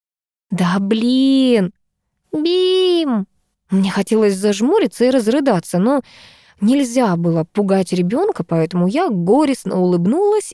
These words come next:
и понесла его на кухню. Блудная мать оставила сыну какие-то овощные пюре, и я решила накормить ими Матвея, чтобы убить время ожидания. Вообще всё было так.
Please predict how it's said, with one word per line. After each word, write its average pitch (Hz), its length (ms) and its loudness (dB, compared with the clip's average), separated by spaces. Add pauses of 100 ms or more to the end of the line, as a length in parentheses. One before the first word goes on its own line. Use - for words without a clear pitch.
и 269 140 0
понесла 185 840 0
его 175 380 0
на 160 140 0
кухню. - 420 -10 (880)
Блудная 277 440 2
мать 269 320 0
оставила 214 520 0
сыну 330 640 0 (100)
какие-то 160 640 -4
овощные 165 440 0
пюре, 202 600 0
и 143 40 -6
я - 200 -10
решила 185 400 0
накормить 180 580 -2
ими 175 140 2
Матвея, 233 380 0
чтобы 190 400 -2 (240)
убить 240 360 -2
время 180 320 2
ожидания. 165 520 -4 (540)
Вообще 180 440 -2
всё - 240 -2
было 202 300 -2
так. - 320 -14